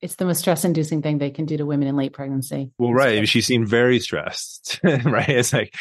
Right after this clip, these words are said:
Speaker 2: "I'm going for my non-stress test." And she's trying to get out the door and drive forty minutes with a two-year-old. And,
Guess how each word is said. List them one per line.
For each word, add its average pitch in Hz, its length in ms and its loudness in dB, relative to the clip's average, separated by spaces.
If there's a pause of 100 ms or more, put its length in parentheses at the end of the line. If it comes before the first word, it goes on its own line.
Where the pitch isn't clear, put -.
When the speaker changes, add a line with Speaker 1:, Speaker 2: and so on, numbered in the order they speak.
(200)
Speaker 2:
"I'm 117 160 2
going 127 220 4
for 123 100 0
my 113 180 2
non-stress 113 540 0
test." 82 280 -4
And 90 100 -10
she's 90 160 -8
trying 95 160 0
to 92 60 -2
get 98 120 0
out 92 140 0
the 92 80 -6
door 104 400 4
and 92 100 -2
drive 98 220 0
forty 98 180 0
minutes 107 300 0
with 92 160 -4
a 90 80 -4
two-year-old. 92 720 2
And, 82 240 -6